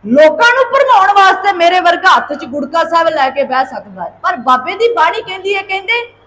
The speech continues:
"ਮਾਥੇ ਤਿਲਕ ਹੱਥ ਮਾਲਾ ਬਾਨਾ, ਲੋਗਣ ਰਾਮ ਖਿਲਾਉਣਾ ਜਾਣਾ।" ਰਾ-,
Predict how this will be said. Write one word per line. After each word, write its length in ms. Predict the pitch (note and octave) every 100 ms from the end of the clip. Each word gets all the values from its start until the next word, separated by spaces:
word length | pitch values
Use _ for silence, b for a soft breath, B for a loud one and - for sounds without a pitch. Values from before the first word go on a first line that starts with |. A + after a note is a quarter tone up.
| _ _ _ G3
"ਮਾਥੇ 840 | A#3 C#4 F4 - - - G4+ F4+
ਤਿਲਕ 680 | F4+ - A#4+ B4+ C5 F4 C#4+
ਹੱਥ 220 | E4 E4
ਮਾਲਾ 640 | C#4+ B3+ C4+ C#4 D4 C#4+ C4+
ਬਾਨਾ, 720 | - F#3 B3+ C4 C4 C4+ C#4 D4 D4 C#4+ C#4+
ਲੋਗਣ 500 | B3+ A#3+ B3 B3 C4+
ਰਾਮ 460 | C4+ A#3+ A#3+ C4+ D4 G4 B4 - - - - - - - -
ਖਿਲਾਉਣਾ 680 | - - D#4 D4+ D4+ D#4 D4
ਜਾਣਾ।" 400 | B3+ A#3+ D4 F#4
ਰਾ-, 400 | F#4+ - -